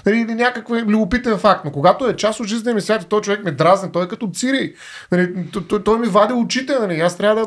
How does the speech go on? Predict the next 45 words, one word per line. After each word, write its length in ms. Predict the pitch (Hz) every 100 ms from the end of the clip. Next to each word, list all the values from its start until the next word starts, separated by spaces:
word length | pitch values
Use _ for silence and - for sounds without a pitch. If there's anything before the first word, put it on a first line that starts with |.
| 220
да 140 | 208
реагирам 360 | 202 175 214 180
по 100 | 156
някакъв 320 | 143 139 113
начин 260 | 151 185 277
и 40 |
обикновено 460 | 233 233 247 240 226
просто 200 | 202 -
трябва 160 | 196
да 40 | 196
го 60 |
залича, 360 | 196 196 185 139 - -
да 100 | 156
го 100 | 160
махна 360 | 156 190 190 175
от 120 | 147
моя 180 | 151 147
свят, 240 | 147 190
за 60 | 180
да 80 | 170
живее 220 | 156 170
спокойно. 480 | 170 175 175 147 120 - - -
И 40 |
затова 200 | 151 220
е 60 | 233
много, 300 | 262 262 - 220
много 340 | 202 208 226
опасно, 440 | 180 202 196 185
нали, 120 | 185 190
наистина 320 | 196 190 180
по-скоро, 360 | 185 - 190
ако 180 | 175 156
търсиш 340 | 143 196 196 -
щастие, 340 | 160 151 156
е 40 |
опасно 460 | 143 - 147 196 208 - - -
и 40 |
няма 160 | 170 185
да 80 | 170
го 100 | 160
намериш, 340 | 165 262 233
ако 140 | 214 208
наистина 320 | 226 220 185
търсиш 280 | 214 196 -
щастието, 540 | 190 185 208 202